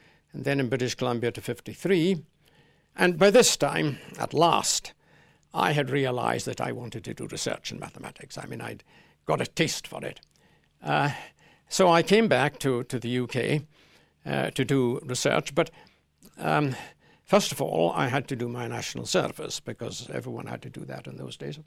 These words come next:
And, and I, um, I got a post as a, uh, an education officer in the Royal Air Force, that, and I taught for two years at the Royal Air Force Technical College in, in, in, in, in Henlow in Bedfordshire.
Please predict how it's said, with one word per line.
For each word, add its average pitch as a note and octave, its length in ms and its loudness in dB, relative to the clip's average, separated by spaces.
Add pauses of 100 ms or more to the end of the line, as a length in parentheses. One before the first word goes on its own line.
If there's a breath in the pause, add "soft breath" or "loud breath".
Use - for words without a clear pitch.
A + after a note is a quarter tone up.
(680 soft breath)
And, D#3+ 360 4
and D#3+ 260 4
I, D3 400 2 (640 loud breath)
um, C3+ 640 -2
I D3 220 -2
got D3+ 600 -4
a E3 60 6
post - 500 -2 (440 soft breath)
as - 240 -4
a, A2+ 300 -4 (520 loud breath)
uh, A2 160 -8
an A#2+ 180 -4
education C#3 540 2
officer - 520 -6 (600 soft breath)
in C#3 260 -2 (140)
the C3 100 -4
Royal C3+ 240 2
Air F3 160 6
Force, - 340 -6
that, - 140 -6 (520 soft breath)
and C3 180 -2
I E3 120 4
taught - 380 2
for - 160 -2
two G#3+ 220 -2
years C#3+ 400 0 (720 soft breath)
at - 140 -6
the B2 120 -6
Royal C3+ 240 0
Air B2+ 140 -2
Force B2+ 240 -6
Technical - 480 -6
College - 420 -4
in, A#2+ 160 -8
in, C3+ 220 -6
in, B2+ 220 -8
in, A2+ 260 -8
in - 200 -8
Henlow A#2+ 360 -4
in A2 120 -10
Bedfordshire. B2 560 -6